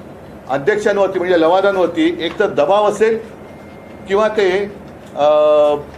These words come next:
त्या याला म्हणजे तेवढे कार्यक्षम नसतील, याच्यापैकी एक अर्थ काढू शकतो. एवढा वेळ खेचत खेचत चाललेत. थोडक्यात काय, की ज्या पद्धतीने या सगळ्या केसची हाताळणी चालू आहे, याच्यामध्ये आता लोकशाहीचा खून होतोय की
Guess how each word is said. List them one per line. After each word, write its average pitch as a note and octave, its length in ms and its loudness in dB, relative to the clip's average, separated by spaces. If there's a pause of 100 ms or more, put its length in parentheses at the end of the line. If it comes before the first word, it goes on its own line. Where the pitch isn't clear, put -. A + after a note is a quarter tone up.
(540)
त्या F3 140 2
याला G3 400 2 (580)
म्हणजे E3+ 160 -4
तेवढे F#3+ 200 2
कार्यक्षम G3 580 0
नसतील, C3+ 280 -6 (360)
याच्यापैकी G3 420 0
एक G#3 120 0
अर्थ F3+ 180 0
काढू E3+ 220 0
शकतो. F3+ 240 -2
एवढा F3 240 2
वेळ F3+ 260 0
खेचत D3+ 220 -4 (100)
खेचत D3 180 -6
चाललेत. A#2+ 380 -4 (680)
थोडक्यात E3 340 2
काय, E3 380 0 (600)
की G3 80 -8
ज्या E3+ 220 2
पद्धतीने G#3 600 0
या A3+ 200 2
सगळ्या G3+ 280 0
केसची G3 340 -4
हाताळणी F3 380 -2
चालू E3+ 260 2
आहे, C#3+ 220 0 (540)
याच्यामध्ये G#3+ 420 0
आता A3 360 2 (120)
लोकशाहीचा G3 500 0 (120)
खून G#3 200 -6
होतोय F#3 260 2
की G3 140 -4